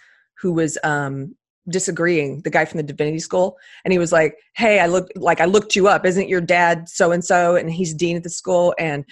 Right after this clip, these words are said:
wouldn't it be horrible if they found out about your comments here? And maybe you wanna think twice about," like, he basically was threatening him, which is what they do all the time.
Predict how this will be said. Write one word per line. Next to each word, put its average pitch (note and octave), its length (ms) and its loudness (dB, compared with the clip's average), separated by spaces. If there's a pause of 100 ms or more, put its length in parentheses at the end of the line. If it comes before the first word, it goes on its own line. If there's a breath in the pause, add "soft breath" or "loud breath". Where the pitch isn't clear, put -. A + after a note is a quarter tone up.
(160 loud breath)
wouldn't G3+ 200 2
it F3+ 60 0
be F3 80 -2
horrible F3 680 2
if D#3+ 100 -2
they C#3+ 220 -2
found D#3+ 260 0
out D#3+ 200 2
about D3+ 180 0
your C#3+ 120 -10
comments D#3+ 460 -4
here? D#3+ 280 0
And C#3 100 -6 (300 loud breath)
maybe A3 160 2
you G#3 100 2
wanna E3+ 140 2
think - 340 -2 (160)
twice - 460 -2
about," C#3+ 280 -2
like, G3 120 2
he C4+ 100 2
basically D#4 360 2
was G#3 280 0
threatening F#3 380 0
him, D#3+ 220 -4
which E3+ 140 -4
is F3 120 -10
what G#3+ 180 2
they F#3+ 100 2
do F3 200 4
all C#3+ 80 2
the C#3 80 -8
time. C#3+ 340 -4